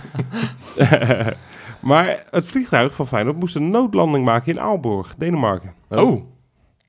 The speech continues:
Speaker 1: Ja, en toen dachten Koemelijn en, eh, Bouwmeester en Temming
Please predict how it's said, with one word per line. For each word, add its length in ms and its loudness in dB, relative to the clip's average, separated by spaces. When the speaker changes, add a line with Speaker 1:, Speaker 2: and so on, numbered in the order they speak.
Speaker 1:
Ja, 340 -4
en 140 -2
toen 100 -4
dachten 340 -2
Koemelijn 540 0
en, 300 -2
eh, 160 -2
Bouwmeester 720 0
en 180 -8
Temming 480 -2